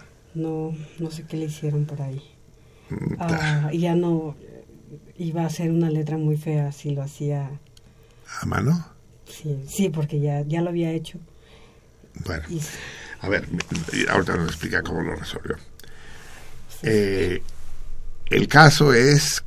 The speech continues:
Speaker 2: que, eh, Rabino Buhush, resulta que están un grupo de judíos en un campo de concentración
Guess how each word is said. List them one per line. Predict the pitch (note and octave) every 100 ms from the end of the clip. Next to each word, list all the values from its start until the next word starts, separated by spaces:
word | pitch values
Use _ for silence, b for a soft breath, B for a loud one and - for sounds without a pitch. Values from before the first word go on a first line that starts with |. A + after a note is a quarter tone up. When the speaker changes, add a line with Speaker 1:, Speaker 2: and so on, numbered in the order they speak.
| -
Speaker 2:
que, | - A2 C#3+ C#3+ - - - - - - - - -
eh, | F#2+ F2 D#2+ D#2 E2 - -
Rabino | G2 G#2 A2 F2
Buhush, | E2+ - - - - - - - - B B B B B B B B B B B B B - -
resulta | - - A#2+ B2+ B2 C3+ -
que | - G2+ G#2+ A#2 C3+ -
están | - D#2+ F#2 G2 G#2+ A2
un | G#2+ F#2 E2
grupo | E2 F2 G2
de | F#2+
judíos | E2 F2+ E2+ E2+
en | D#2+
un | E2
campo | - - F2
de |
concentración | F2+ - - E2 E2 D#2 - - -